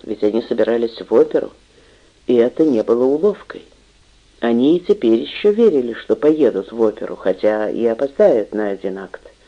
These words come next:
Её машина, которую она даже не заперла, стояла внизу в переулке, где стоянка разрешалась только для погрузки и разгрузки,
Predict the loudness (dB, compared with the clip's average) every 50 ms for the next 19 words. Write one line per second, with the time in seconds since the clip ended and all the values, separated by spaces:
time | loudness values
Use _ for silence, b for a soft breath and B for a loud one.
0 | b b b b b b b b b b b b b b b b b b b b
1 | b b b b _ _ _ _ _ _ _ _ _ _ -12 -6 0 0 2 4
2 | 4 4 4 4 2 0 0 0 2 2 0 -2 -2 -4 -2 0 0 0 2 2
3 | 0 0 0 0 0 0 0 0 2 2 2 2 2 2 2 2 0 0 0 0
4 | -2 -2 -4 -6 -6 0 2 4 4 6 6 6 6 6 4 4 2 2 2 0
5 | -2 -4 -4 -4 -4 -4 -2 -2 -6 -8 -10 -16 -20 -18 -14 -14 -14 -14 -14 _
6 | _ _ _ _ -10 -8 -2 2 2 2 2 4 2 2 4 4 2 2 0 0
7 | 4 6 6 6 6 4 2 0 -2 -4 -2 0 2 2 2 2 0 -4 -2 4
8 | 6 6 6 6 4 2 0 2 2 0 2 4 2 2 2 2 2 0 0 -2
9 | -6 -2 0 2 2 2 2 0 -2 -6 -8 -8 -8 -10 -14 _ -18 -18 -18